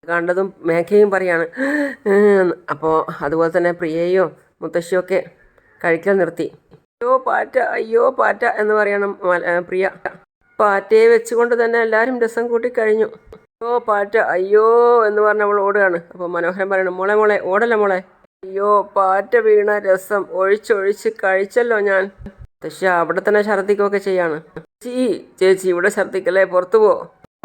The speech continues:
പോ, എഴുന്നേൽക്ക്, പോ, പുറത്തോട്ട് പോ." "മോളെ മേഘ, മോള് മുളക് രസമാണെന്നല്ലേ പറഞ്ഞത്, ഇതിപ്പോ പാറ്റ രസമായി പോയല്ലോ." "അത്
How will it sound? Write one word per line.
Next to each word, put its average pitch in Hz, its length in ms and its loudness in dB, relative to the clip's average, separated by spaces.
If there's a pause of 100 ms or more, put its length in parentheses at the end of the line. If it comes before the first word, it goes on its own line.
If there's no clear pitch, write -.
(140)
പോ, 214 140 4 (300)
എഴുന്നേൽക്ക്, 202 440 2
പോ, 190 180 0 (140)
പുറത്തോട്ട് 202 400 0
പോ." 147 60 0 (600)
"മോളെ 202 240 0
മേഘ, 202 200 0 (400)
മോള് 196 240 2 (280)
മുളക് 190 380 2
രസമാണെന്നല്ലേ 196 500 2
പറഞ്ഞത്, 180 340 0 (160)
ഇതിപ്പോ 190 240 -2 (180)
പാറ്റ 185 260 0
രസമായി 220 420 0
പോയല്ലോ." 180 320 0 (560)
"അത് 190 320 2